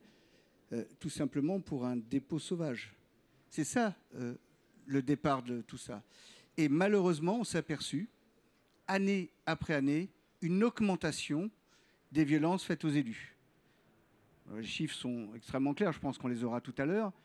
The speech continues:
mais, euh, et ces, ces violences prennent différentes formes.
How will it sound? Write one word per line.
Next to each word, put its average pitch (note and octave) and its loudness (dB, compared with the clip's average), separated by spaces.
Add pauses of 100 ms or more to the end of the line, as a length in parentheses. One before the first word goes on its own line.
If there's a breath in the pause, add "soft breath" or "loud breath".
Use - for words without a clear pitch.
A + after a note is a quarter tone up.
(280 soft breath)
mais, D3+ 0
euh, B2+ -2 (580 soft breath)
et F3 2
ces, - -6
ces - -2
violences F3 2 (160)
prennent G3+ -2
différentes F3 2
formes. A2+ -2